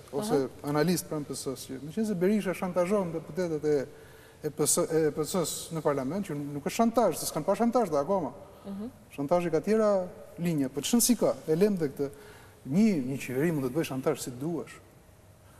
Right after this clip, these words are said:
Speaker 1: Domethënë, cili do që vendos të shkel ligjin në këtë vend apo në çdo vend nuk merr leje, nuk ka imunitet, nuk të pyet për imunitet. Kjo është një histori tjetër. Pra ne them mos i ngatrojmë gjërat.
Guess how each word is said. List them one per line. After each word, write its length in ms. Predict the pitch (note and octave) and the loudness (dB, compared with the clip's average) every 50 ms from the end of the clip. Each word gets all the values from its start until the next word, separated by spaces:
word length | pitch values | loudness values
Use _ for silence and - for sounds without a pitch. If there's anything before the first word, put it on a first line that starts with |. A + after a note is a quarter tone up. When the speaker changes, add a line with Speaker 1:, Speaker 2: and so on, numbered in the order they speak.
| - - - - C#3 | -20 -20 -14 -8 -2
Speaker 1:
Domethënë, 400 | C#3+ D#3 D#3 D#3 E3 D3 C3+ B2+ C3 - | 0 0 2 2 2 2 0 0 -4 -4
cili 200 | - G#3 F#3+ G#3 F3+ | -2 0 0 4 4
do 280 | G3+ F#3+ E3+ D3 C#3 C3 | 6 6 6 6 4 0
që 100 | - D3+ | -2 -2
vendos 320 | C#3+ D#3 E3 F3+ F3 D#3 - | 0 2 4 4 2 2 0
të 60 | D#3 - | -4 -6
shkel 200 | - - F3 E3 D#3+ | -2 -2 -2 0 0
ligjin 400 | E3+ F3+ E3 C#3 B2+ C3 B2 A2+ - - | 0 0 0 0 0 -2 -2 -2 -4 -6
në 100 | D#3+ C#3+ - | -8 -6 -4
këtë 120 | - D3+ D#3 | -4 -2 0
vend 160 | F#3+ G3 F3+ | 0 0 0
apo 140 | D3+ C#3+ D3 | 0 0 -2
në 120 | E3 E3+ | -2 -2
çdo 160 | D#3 D3+ D3 | -2 -2 -2
vend 180 | C#3+ F#3 G3 F3 C#3+ | 0 0 0 -2 -2
nuk 80 | C3+ D#3+ | -2 0
merr 160 | F#3+ G#3 A3 | 0 0 2
leje, 280 | F#3+ C#3 A#2+ A#2 A2+ A#2 - - - - - - - - | 0 0 -2 -2 -6 -8 -12 -16 -20 -20 -20 -20 -18 -16
nuk 100 | - B2+ - | -16 -10 -6
ka 60 | D#3+ | -4
imunitet, 420 | F3+ E3+ G3 F#3+ - - C#3 A#2 - - | -2 0 0 0 0 -2 -4 -6 -6 -10
nuk 100 | D3+ - | -12 -14
të 60 | - - | -8 -8
pyet 120 | F3 D#3+ - | -8 0 2
për 100 | G3+ F#3+ | 2 4
imunitet. 400 | F#3 F#3+ F3+ D#3 - C3 B2 - - - - - | 4 4 2 0 -2 -4 -6 -8 -10 -16 -6 -4
Kjo 80 | E3 | -4
është 100 | C#3+ - | -2 -2
një 60 | F3+ D#3+ | -2 -2
histori 280 | - F3+ E3+ E3+ D3+ C3 | 0 2 4 4 2 2
tjetër. 340 | - E3 E3 C#3+ - - B2 - - - - - | 2 0 0 0 -2 -6 -8 -12 -18 -14 -8 -4
Pra 80 | E3 | -2
ne 60 | G#3 | 0
them 120 | G3 A3+ G3+ | 2 2 0
mos 140 | F#3+ E3+ - | 0 0 -2
i 40 | E3+ | -2
ngatrojmë 360 | D#3 D3+ D3 E3 F#3 E3+ C#3 | 0 0 0 0 0 0 -2
gjërat. 300 | B2+ B2+ A2+ A2+ G#2+ G2+ | -2 -4 -4 -4 -6 -8